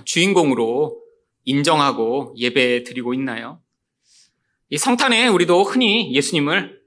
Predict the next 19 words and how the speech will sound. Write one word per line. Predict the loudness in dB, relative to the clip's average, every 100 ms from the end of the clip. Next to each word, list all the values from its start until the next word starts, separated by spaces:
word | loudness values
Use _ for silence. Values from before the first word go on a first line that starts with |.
| _ -8
귀엽고 | 0 2 2 0 0 0
사랑스러운 | 0 -2 -2 -2 0 -2 -4 -8 -2
아기 | -2 0 0
예수님으로만 | 2 0 -4 -2 -2 -2 -4 -4 -8
생각하는 | -6 -6 -4 -4 -4
경우들이 | -4 -6 -6 -8 -10 _ _ _ _
아주 | -10 -6 -4 -2
많이 | -2 -2 -4
있습니다. | -4 -6 -10 -12 -20 _ _ _ _ _ _ _ _ -20 _
근데 | 0 0
성경은 | 2 2 4 4 0 -4 -14 _ _ _
그 | -2 0
예수님이 | 0 0 0 2
이렇게 | 2 0 0 0
단순히 | 0 -4 -2 -2 -2 -2 -6 -16 -16
귀엽고 | -4 0 2 0 -2 -4 -4
사랑스러운 | -4 -2 0 0 -2 0 0 -4 -8
분만이 | -8 -6 -6 -6
아니라 | -6 -6 -6 -6 -8